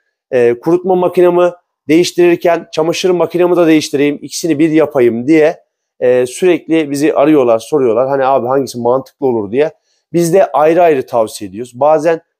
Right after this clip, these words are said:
tek tavsiye ettiklerimiz oluyor yeri olmayanlarda ama en mantıklı olanı şimdi sizlere sırayla anlatacağım. E, örneğin şu makinemiz, e, farz edelim ki kurutmalı çamaşır makinesi.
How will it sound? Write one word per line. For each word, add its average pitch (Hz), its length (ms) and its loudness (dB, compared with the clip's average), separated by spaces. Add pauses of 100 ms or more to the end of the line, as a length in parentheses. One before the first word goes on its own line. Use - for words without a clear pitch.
tek 165 240 -4
tavsiye 160 400 0
ettiklerimiz 151 480 -4
oluyor 113 240 -2
yeri 123 260 0
olmayanlarda 120 720 0
ama 170 320 -2 (400)
en 185 160 2
mantıklı 185 500 -2
olanı 170 400 0 (240)
şimdi 190 280 -4
sizlere 180 460 0 (220)
sırayla 185 640 0 (320)
anlatacağım. 156 680 -2 (400)
E, 123 340 2
örneğin 202 560 0 (320)
şu - 220 -12
makinemiz, 208 720 -2 (240)
e, 143 400 4
farz 196 320 0
edelim 156 280 -4
ki 208 240 -10
kurutmalı 208 560 -2
çamaşır 175 400 -2
makinesi. 95 540 -6